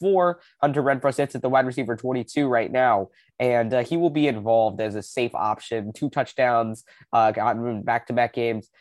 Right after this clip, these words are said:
He won't totally disappoint, I don't think, even if he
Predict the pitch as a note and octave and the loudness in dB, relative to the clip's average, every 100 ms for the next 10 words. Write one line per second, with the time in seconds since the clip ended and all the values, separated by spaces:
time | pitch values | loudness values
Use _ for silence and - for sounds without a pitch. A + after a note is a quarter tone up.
0 | _ D#3+ D#3 D#3 - - B2+ A#2 A#2 A2+ | _ -2 2 2 0 -4 -2 0 -2 -4
1 | A2 G2+ - G2 G#2 - - _ _ G#2 | -6 -8 -12 -10 -8 -10 -16 _ _ -4
2 | A2+ G#2 - G2+ F#2+ - G#2+ G2+ G2 G2 | -4 -4 -10 -10 -10 -8 -8 -6 -8 -10
3 | - G2 F#2 | -10 -8 -10